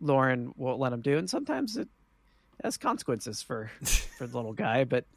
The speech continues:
Speaker 1: he's, he, it's why now what he, he'll just, like, he'll fall off the couch, right? And, like, bang his head, and he'll just be, just get up.
Speaker 2: Yep.
Speaker 1: Just go about his day.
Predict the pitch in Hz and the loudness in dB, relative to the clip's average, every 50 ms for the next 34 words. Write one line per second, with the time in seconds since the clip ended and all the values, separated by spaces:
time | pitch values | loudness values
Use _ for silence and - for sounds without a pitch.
0 | _ _ _ _ - - - - - 160 180 170 160 - - - _ - 214 185 | _ _ _ _ -14 -14 -8 -2 0 2 2 2 0 -2 -8 -12 _ -8 -8 -8
1 | - - _ _ - - - - - 202 180 - 208 240 247 247 226 226 233 233 | -8 -8 _ _ -20 -20 -8 0 2 4 4 6 8 8 8 8 8 6 6 8
2 | 233 226 202 220 214 180 180 190 208 202 170 208 190 - 202 196 185 - - _ | 6 6 6 4 2 2 4 6 6 6 4 2 0 0 0 0 -2 -4 -14 _
3 | _ - - - _ _ _ _ _ - - 156 180 196 - - - - 143 147 | _ -20 -20 -20 _ _ _ _ _ -2 2 4 4 4 2 0 2 4 6 8
4 | 170 175 170 170 160 156 151 160 156 - - 151 - 156 151 165 143 - - - | 8 10 10 10 10 10 8 8 6 2 -2 -2 2 4 4 4 4 2 -2 -4
5 | 127 120 131 139 120 123 143 131 123 113 - - 120 131 147 151 143 135 156 151 | -2 0 0 0 0 -2 -4 -4 -4 -4 -2 -2 0 0 0 0 2 4 6 8
6 | 156 151 135 127 123 - - 131 139 143 147 151 143 - - - 71 69 - 73 | 8 8 6 4 2 -2 -2 -2 -2 -2 -4 -4 -8 -8 -8 -10 -10 -8 -8 -10
7 | - - _ _ - 110 107 120 139 165 175 - _ _ _ _ _ _ _ _ | -10 -12 _ _ -10 -4 0 0 2 0 0 -2 _ _ _ _ _ _ _ _
8 | _ - 104 101 - 123 104 120 120 - - - 110 110 123 131 143 143 151 156 | _ -12 -10 -10 -10 -12 -10 -10 -10 -10 -10 -6 -4 -2 0 4 4 4 4 4
9 | 160 143 147 170 175 170 156 | 2 0 0 0 0 0 -2